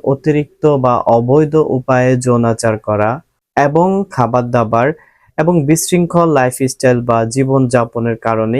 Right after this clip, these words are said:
এই সমস্যাটা বর্তমানে মহামারী আকার ধারণ করেছে। এছাড়াও দেখা যায় কিছু মেডিসিনাল সাইড ইফেক্টের কারণে না বুঝে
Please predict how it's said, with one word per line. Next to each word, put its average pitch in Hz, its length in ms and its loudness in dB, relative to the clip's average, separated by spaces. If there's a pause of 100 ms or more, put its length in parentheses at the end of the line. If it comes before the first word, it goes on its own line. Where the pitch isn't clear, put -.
(120)
এই 139 140 -2
সমস্যাটা 139 680 -4
বর্তমানে 120 680 -2
মহামারী 139 580 -2
আকার 113 320 -4
ধারণ 110 320 -2
করেছে। 110 460 -2 (600)
এছাড়াও 185 420 2
দেখা 143 340 0
যায় 139 200 2 (180)
কিছু 165 360 -2
মেডিসিনাল 131 520 2
সাইড 117 360 -2
ইফেক্টের 127 500 -4
কারণে 110 440 -2
না 113 280 0
বুঝে 123 520 -2